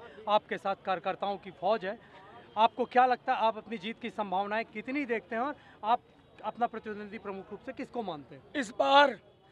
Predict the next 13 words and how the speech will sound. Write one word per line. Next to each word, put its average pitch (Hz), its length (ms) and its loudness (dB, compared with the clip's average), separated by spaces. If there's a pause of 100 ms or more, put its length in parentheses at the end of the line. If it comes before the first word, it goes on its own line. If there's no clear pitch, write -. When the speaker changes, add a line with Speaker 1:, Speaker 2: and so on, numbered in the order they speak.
(380)
Speaker 2:
चुनाव 262 560 6 (380)
मैं 262 300 4
नहीं, 269 420 2 (360)
जिन्होंने 269 360 4
मुझे 262 260 4
लड़ाया 269 420 6
है 285 260 6 (440)
वो 277 240 6
लड़ 285 180 6
रहे 269 220 2
हैं। 254 300 2 (300)
मेरे 262 300 4
साथ 302 300 8